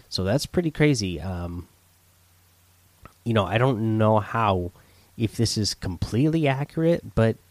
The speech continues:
it sounds <laughs> accurate when I look at it. So, yeah, that's a lot of time you have to put in the game.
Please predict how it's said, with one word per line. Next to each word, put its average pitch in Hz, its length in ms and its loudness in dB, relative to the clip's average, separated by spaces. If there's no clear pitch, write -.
it 107 140 -2
sounds 180 400 4
<laughs> - 0 -
accurate 110 500 -2
when 123 260 0
I 110 140 -2
look 117 300 0
at 107 160 0
it. - 160 -8
So, 98 260 0
yeah, 107 120 2
that's 104 200 2
a 156 80 -4
lot 147 180 0
of 120 60 -6
time 123 260 -2
you 107 100 0
have 104 100 -2
to 104 80 -4
put - 280 -2
in 104 300 -2
the 95 80 -2
game. 101 460 -2